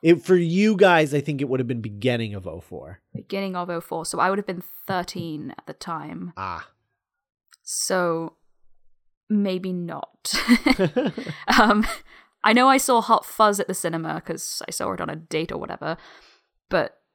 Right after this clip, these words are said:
Speaker 2: yeah, no, Shaun of the Dead, I think I saw it on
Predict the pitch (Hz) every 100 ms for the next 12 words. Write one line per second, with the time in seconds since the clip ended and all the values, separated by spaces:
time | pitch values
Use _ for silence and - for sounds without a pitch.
0 | _ _ _ - _ _ _ _ _ _
1 | _ _ _ 196 175 170 160 - 214 208
2 | 190 185 180 180 208 233 - 208 180 175